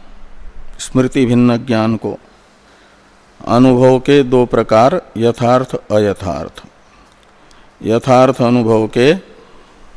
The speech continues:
फिर चार प्रकार, प्रत्यक्ष, अनुमिति, उपमिति, शाब्द, ये चार प्रकार हैं।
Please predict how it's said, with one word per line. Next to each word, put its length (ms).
फिर 220
चार 420
प्रकार, 520
प्रत्यक्ष, 640
अनुमिति, 720
उपमिति, 760
शाब्द, 680
ये 80
चार 280
प्रकार 460
हैं। 320